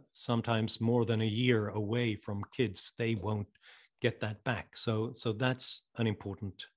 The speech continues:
lesson. Another lesson is that, and I think we've learned this from history already, that in a crisis situation, you sometimes, you do things that you wouldn't do, have done otherwise,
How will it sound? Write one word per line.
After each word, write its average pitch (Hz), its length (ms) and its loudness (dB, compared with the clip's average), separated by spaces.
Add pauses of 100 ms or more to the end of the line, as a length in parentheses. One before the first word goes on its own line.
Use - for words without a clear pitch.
(200)
lesson. 117 460 0 (1300)
Another 180 540 8 (500)
lesson 127 640 2
is 120 300 -2
that, 113 400 -2
and 123 220 0
I 117 100 -4 (260)
think 113 200 0 (600)
we've 113 300 -2
learned 117 280 4
this 113 140 2
from 110 200 0
history 107 360 -2
already, 117 480 2
that 110 180 0 (720)
in 131 100 4
a 127 40 0
crisis 160 480 4
situation, 120 560 4
you 123 100 2
sometimes, 151 1200 0
you 123 80 0
do 135 200 6
things 120 440 4
that 110 220 0
you 110 100 0
wouldn't 117 320 2
do, 113 340 4 (320)
have 107 220 0 (220)
done 135 440 8
otherwise, 110 600 2